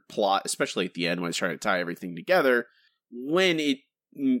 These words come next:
centers this episode on just, like, hey, it's Homer and Lisa trying to, you know, t-, tr-, connected, Homer trying to please Lisa, Lisa trying to appreciate and respect her father, love her father. I will,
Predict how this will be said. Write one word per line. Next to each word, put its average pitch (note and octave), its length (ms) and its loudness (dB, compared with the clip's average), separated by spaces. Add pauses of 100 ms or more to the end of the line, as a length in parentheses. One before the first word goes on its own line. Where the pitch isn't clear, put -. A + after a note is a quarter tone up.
centers B2+ 560 2
this B2 220 0
episode G#2 340 2
on G#2 160 2
just, G#2+ 240 -4
like, A#2+ 220 0
hey, C3 140 4
it's G#2 120 -4
Homer C#3 340 0
and A#2 200 0
Lisa G2+ 400 2
trying G2 640 -2
to, F2 440 -2 (480)
you A2+ 100 -2
know, E2+ 240 -2 (200)
t-, - 260 -16
tr-, - 220 -2 (300)
connected, F3 460 2
Homer C#3 220 0
trying B2+ 260 0
to G#2+ 40 -4
please A2+ 460 -2
Lisa, A#2+ 380 2
Lisa G#2+ 340 0
trying G#2 440 0
to G2+ 380 0
appreciate G#2 440 -2
and - 80 -6
respect - 340 -6
her E2 40 -12
father, A2 440 2
love G2+ 220 0
her F2+ 100 -8
father. G#2 400 2 (680)
I B2+ 200 4
will, B2+ 300 0